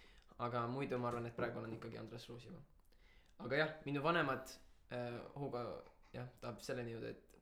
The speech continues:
Oleviste kogudustus main-, kogudust mainisin. Mina ja minu vanemad ja meie pere, me oleme kristlased. Äh, see on, see on üks nagu asi, mida ma tihtipeale ei maini või unustan mainimata jätta,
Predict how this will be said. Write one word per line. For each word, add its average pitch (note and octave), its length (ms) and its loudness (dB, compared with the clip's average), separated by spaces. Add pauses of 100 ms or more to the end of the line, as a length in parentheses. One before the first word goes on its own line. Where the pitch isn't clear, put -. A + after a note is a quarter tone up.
(140)
Oleviste C#3+ 340 4
kogudustus D#3+ 360 6
main-, B2+ 200 2 (120)
kogudust D3 360 2
mainisin. B2 300 0 (460)
Mina D3+ 220 10 (360)
ja B2 180 2
minu C3 160 2
vanemad C3 440 4
ja A#2+ 180 0
meie B2 240 -2
pere, C#3+ 160 2 (580)
me B2 240 -2
oleme B2 220 2 (100)
kristlased. - 460 -6 (400)
Äh, G#2+ 240 -8
see C#3 200 -2
on, B2 180 0
see C#3 120 -2
on B2 80 -2 (100)
üks C3+ 220 -4
nagu B2+ 160 2
asi, C3+ 180 0
mida A2+ 160 -2
ma A#2 140 -2 (120)
tihtipeale A#2 600 -4 (460)
ei C#3 180 6
maini A#2+ 380 2 (160)
või B2+ 240 2
unustan C3+ 380 2
mainimata A#2 480 0
jätta, A#2 280 -4